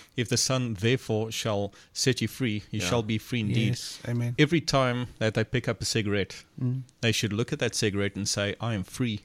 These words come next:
Speaker 1: from you."
Speaker 2: That
Speaker 3: Yeah.
Speaker 2: is
Speaker 1: Just keep on doing
Speaker 3: Yeah.
Speaker 1: it.
Speaker 2: That's it.
Speaker 1: Every time. If they're gonna smoke maybe five times a day, say that five times a day.
Speaker 3: Mm.
Speaker 2: And while you're busy lighting that cigarette,
Speaker 1: Mm.
Speaker 3: Mm.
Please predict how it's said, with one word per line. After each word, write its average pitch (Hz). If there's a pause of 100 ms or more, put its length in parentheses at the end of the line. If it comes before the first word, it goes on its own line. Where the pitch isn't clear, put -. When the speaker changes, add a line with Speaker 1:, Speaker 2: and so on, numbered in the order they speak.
Speaker 1:
from 90
you." 95 (100)
Speaker 2:
That 110
Speaker 3:
Yeah. 117
Speaker 2:
is 107
Speaker 1:
Just -
keep 143
on 147
doing 120
Speaker 3:
Yeah. 117
Speaker 1:
it. 120
Speaker 2:
That's 110
it. 107
Speaker 1:
Every 131
time. 143 (240)
If 131
they're 139
gonna 165
smoke 127 (220)
maybe 113 (340)
five 127
times 131
a 104
day, 110 (680)
say 151
that 104
five 104
times 104
a -
day. 85 (120)
Speaker 3:
Mm. 123
Speaker 2:
And 123
while 170
you're 175
busy 143
lighting 127
that 104
cigarette, 101
Speaker 1:
Mm. 117
Speaker 3:
Mm. 110